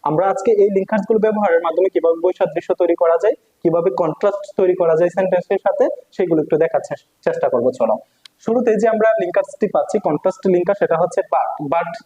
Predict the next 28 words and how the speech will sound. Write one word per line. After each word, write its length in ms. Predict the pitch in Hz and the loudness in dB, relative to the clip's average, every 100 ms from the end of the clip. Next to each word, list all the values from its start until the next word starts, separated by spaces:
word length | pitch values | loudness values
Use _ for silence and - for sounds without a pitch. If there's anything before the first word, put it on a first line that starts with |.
| - | -2
দ্বারা 220 | 143 143 | 0 2
আমরা 220 | 170 180 233 359 _ _ | 0 0 0 -2 _ _
একটি 220 | 175 175 202 | -4 -2 -2
বাক্যের 300 | 190 202 220 | -2 -2 -2
সাথে 140 | 208 233 | 0 0
আরেকটি 240 | 185 196 | 0 0
বাক্যের 300 | 196 196 240 | 0 -2 -4
কন্ট্রাস্ট 460 | - 165 160 208 - - | -2 -4 -2 -6 -6 -2
তৈরি 180 | 185 180 | 0 2
করতে 300 | 175 170 175 | 0 -2 -2
পারি 280 | 147 123 202 339 _ _ | 0 0 0 -2 _ _
এবং 160 | 156 160 156 | 0 0 2
but 200 | 160 180 - - | 2 2 -4 -2
দ্বারা 180 | 151 175 196 | 0 0 0
খুব 100 | 202 | -2
সহজেই 320 | 220 202 175 190 | 0 2 4 2
আমরা 180 | 185 190 | 2 0
চাইলে 180 | 170 170 | 2 2
এই 80 | 170 | 0
কন্ট্রাস্টটি 360 | 147 156 160 190 | -2 -2 -2 -2
তৈরি 180 | 160 131 | 0 0
করতে 240 | 123 - | -2 -4
পারি। 180 | - 117 - _ _ | -4 -4 -8 _ _
যেমন 160 | 165 214 220 | 0 2 2
ধরো, 140 | 147 226 - _ _ - | 2 -2 -4 _ _ -2
he 120 | 208 151 175 302 - _ _ _ _ _ _ _ - - | 2 2 2 -2 -10 _ _ _ _ _ _ _ -20 -18
studied 400 | - 175 156 165 | -4 -2 0 -2
hard 340 | 165 139 - | 0 0 0